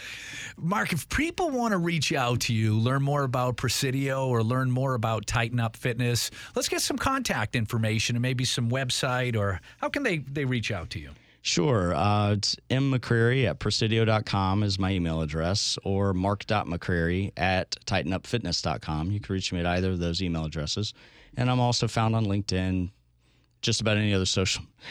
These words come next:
Speaker 2: social media <laughs> platform that you can think of.
Speaker 1: Mark's out there. I'm gonna ask you one last question. When you feel overwhelmed, you're unfocused, or you kinda lose a little control temporarily, perhaps, what do you do?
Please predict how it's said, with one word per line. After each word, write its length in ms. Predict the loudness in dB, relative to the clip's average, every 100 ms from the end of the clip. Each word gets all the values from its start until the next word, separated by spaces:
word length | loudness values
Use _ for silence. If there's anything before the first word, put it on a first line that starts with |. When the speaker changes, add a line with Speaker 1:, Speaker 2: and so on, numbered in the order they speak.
| -10
Speaker 2:
social 380 | -4 0 2 2
media 680 | 2 2 2 2 0 -2 -4 -8
<laughs> 140 | -10 -2
platform 560 | 0 0 -2 -2 0
that 80 | 0
you 100 | 0
can 180 | -2 -2
think 240 | -2 0
of. 360 | -2 -2 -6 -4
Speaker 1:
Mark's 480 | -2 -2 -2 -2 0
out 260 | 2 0
there. 280 | 0 -2 -2 -6 -6
I'm 160 | -2 0
gonna 200 | 0 2
ask 240 | 0 0
you 100 | 0
one 220 | 0 0 0
last 360 | 0 0 -2
question. 440 | 0 0 0 0 2
When 160 | 2
you 100 | 0
feel 420 | -2 -2 0 -2 -2
overwhelmed, 680 | 0 0 0 0 0 -4 -10 _ _ _ _ _ -4
you're 200 | 0 0
unfocused, 800 | 0 -2 -4 -4 -10 -12 -14 -18 _ _ -20 -10 -2
or 160 | 0
you 160 | 0 -2 -8 -4
kinda 280 | -2 0 -2 -6 -20 -20 _ -6
lose 260 | -2 0 0
a 60 |
little 160 | 0 -2
control 680 | -2 -4 -2 -2 0 0 0
temporarily, 720 | -2 0 0 0 0 -2 -4
perhaps, 560 | -2 0 0 -2 -2
what 140 | 0 0
do 40 |
you 80 | 0
do? 200 | -2